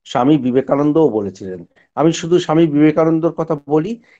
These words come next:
এটা একটা একত্ব দর্শন, যেটা গান্ধী যেটা বলছেন, সব এক, সমস্ত মিলিয়ে একটা ছন্দ আছে। অর্থাৎ এই বিশ্ব ব্রহ্মাণ্ডে মহাযজ্ঞ চলছে, সেখানে সকলের সঙ্গে একাত্ম হওয়া, সব প্রজাতির সঙ্গে একাত্ম হওয়া। বেদান্তর আলোকে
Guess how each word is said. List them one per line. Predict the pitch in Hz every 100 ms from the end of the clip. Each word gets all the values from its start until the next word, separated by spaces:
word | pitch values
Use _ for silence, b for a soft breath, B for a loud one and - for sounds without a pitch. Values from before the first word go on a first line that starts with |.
| b
এটা | 151
একটা | 190 180
একত্ব | 165 160 208 208 -
দর্শন, | 185 170 165 - 175 120
যেটা | 117 151 143
গান্ধী | 139 143 143
যেটা | 143 135
বলছেন, | 113 101 110 98 _ _
সব | - 196
এক, | 185 143 - _ _ _ _
সমস্ত | - 185 214 - 202
মিলিয়ে | 175 185 196 196
একটা | 185 180
ছন্দ | 175 175 180 175
আছে। | 156 - 104 - _ -
অর্থাৎ | 160 190 170
এই |
বিশ্ব | 151 170 - 190
ব্রহ্মাণ্ডে | 156 165 185 180 180
মহাযজ্ঞ | 151 156 165 160 151 185
চলছে, | 180 185 175 - 240 240 b
সেখানে | - 143 175 185 175 b b
সকলের | - 156 175
সঙ্গে | 180 185 170
একাত্ম | 143 - 190 190 -
হওয়া, | 143 135
সব | 117 170 175
প্রজাতির | - 156 175 180
সঙ্গে | 165 175 139
একাত্ম | 131 160 156 -
হওয়া। | 110 104 95 b b b
বেদান্তর | 117 131 147 175 175 175 196 175 - b _ -
আলোকে | 135 170 196 -